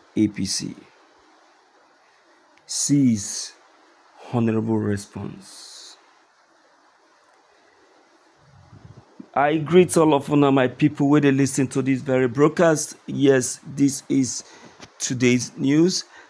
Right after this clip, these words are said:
It is, in fact, a pleasure reaching out to you once again. Thank you for giving us your listening ear.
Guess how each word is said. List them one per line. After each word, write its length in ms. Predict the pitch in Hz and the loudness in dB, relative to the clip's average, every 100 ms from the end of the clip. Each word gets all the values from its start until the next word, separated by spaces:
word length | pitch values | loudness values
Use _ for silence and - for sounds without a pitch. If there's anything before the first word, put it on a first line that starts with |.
| _ | _
It 300 | - 139 - - - | -8 -6 -8 -10 -2
is, 500 | 143 135 113 - - _ _ _ _ | 0 0 -4 -6 -8 _ _ _ _
in 140 | 135 123 | -6 -6
fact, 460 | - 135 127 - - | -2 -2 -2 -4 -6
a 80 | 123 | -6
pleasure 680 | - 135 135 127 131 123 - _ _ | -4 -2 -2 0 -2 -2 -6 _ _
reaching 420 | 123 123 123 123 120 | -4 -4 -4 -4 -2
out 160 | 113 113 - | -4 -8 -12
to 120 | 117 | -8
you 200 | 117 113 | -4 -4
once 400 | 113 110 104 - - | -4 -6 -8 -12 -10
again. 480 | 104 107 107 101 98 - - _ - | -8 -4 -4 -4 -10 -20 -20 _ -6
Thank 320 | 120 120 - | -2 -2 -4
you 320 | 123 117 110 - - _ | -6 -4 -4 -10 -20 _
for 180 | - 113 | -8 -6
giving 240 | 110 117 | -4 -2
us 220 | 113 107 123 | -2 -4 -6
your 80 | 104 | -6
listening 440 | 104 - 107 101 110 | -6 -6 -6 -6 -4
ear. 240 | 113 101 | -4 -4